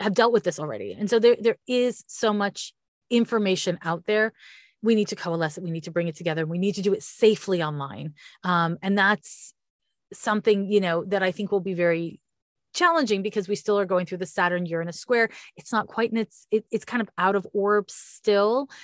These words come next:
but it's coming back in, like, very, very shortly, I believe within a week. And so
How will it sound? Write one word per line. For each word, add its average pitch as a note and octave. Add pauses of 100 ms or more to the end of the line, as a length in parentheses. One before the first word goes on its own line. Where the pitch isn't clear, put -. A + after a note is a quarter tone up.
(200)
but A3
it's A3
coming G#3
back F#3+
in, F#3+
like, E3
very, D3+
very C3
shortly, C4+ (260)
I F3+
believe G3+
within F#3+
a D#3+
week. F#3 (180)
And G#3+
so G3